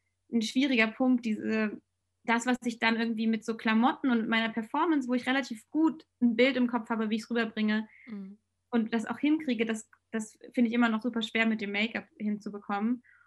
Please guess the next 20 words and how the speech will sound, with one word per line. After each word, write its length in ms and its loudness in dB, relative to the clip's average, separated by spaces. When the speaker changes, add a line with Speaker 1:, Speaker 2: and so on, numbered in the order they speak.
Speaker 1:
Ich 100 -8
war 100 6
immer 180 4
sehr 100 0
schlecht 260 0
auch 80 -4
im 100 -2
Tutorials 600 -4
gucken. 240 -4
Ich 100 -8
kann 220 2
nicht 180 2
so, 160 -6
ich 120 -20
bin 100 0
nicht 140 2
so 60 -6
ein 100 -2
guter 220 -2
Selbstbeibringen-Mensch. 1160 -2